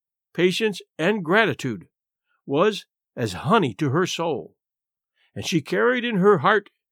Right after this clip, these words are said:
as well as in her arms, a precious burden. As for Joe Thompson,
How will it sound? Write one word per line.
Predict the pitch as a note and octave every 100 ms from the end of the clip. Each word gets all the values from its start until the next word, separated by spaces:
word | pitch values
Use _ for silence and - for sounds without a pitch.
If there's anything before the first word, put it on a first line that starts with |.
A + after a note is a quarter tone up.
| _
as | B2 A2
well | A2+ D3 A3
as | F#3+
in | G#3+
her | F3 G3+
arms, | F3+ A3 A2+ F2 _ _ _ _ _
a | G#2
precious | - - C#3+ F#3 - G2
burden. | B2+ C#3 D3 F#2+ - _ _ _ _ _ _ _ _ _ _ _ _ -
As | A#2+
for | - A#2
Joe | C#3 D3
Thompson, | - A3 G3+ E3+ A#2+